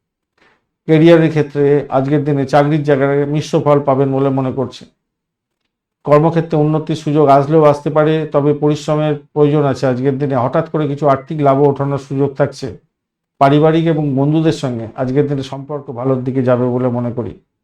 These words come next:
হজমের সমস্যাজনিত কারণে আপনার আজকের দিনে কাজ বিগড়ে যেতে পারে, খেয়াল রাখতে হবে। খাবার দাবার ক্ষেত-, খাবার ক্ষেত্রে ভীষণ সতর্ক থাকতে হবে।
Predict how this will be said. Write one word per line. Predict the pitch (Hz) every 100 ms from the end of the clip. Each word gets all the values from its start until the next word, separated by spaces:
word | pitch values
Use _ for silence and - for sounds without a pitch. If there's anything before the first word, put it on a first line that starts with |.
| _ _ _ 143
হজমের | 156 170 170
সমস্যাজনিত | 156 156 160 165 151 156 151
কারণে | 147 143 151 156 156 -
আপনার | 135 139 143 139 - _ _ -
আজকের | 131 135 143
দিনে | 143 143
কাজ | 143 135
বিগড়ে | 135 127 139 143
যেতে | 147 151
পারে, | 147 151
খেয়াল | 143 139 135
রাখতে | 135 127 143
হবে। | 135
খাবার | 135 143 139 131
দাবার | 135 131
ক্ষেত-, | 123 131 - -
খাবার | 135 139
ক্ষেত্রে | 123 131 - 160 165 - _ _ _ 143
ভীষণ | 147 175 170
সতর্ক | 170 135 147 139 143
থাকতে | 143 131 - 131
হবে। | 127 131 104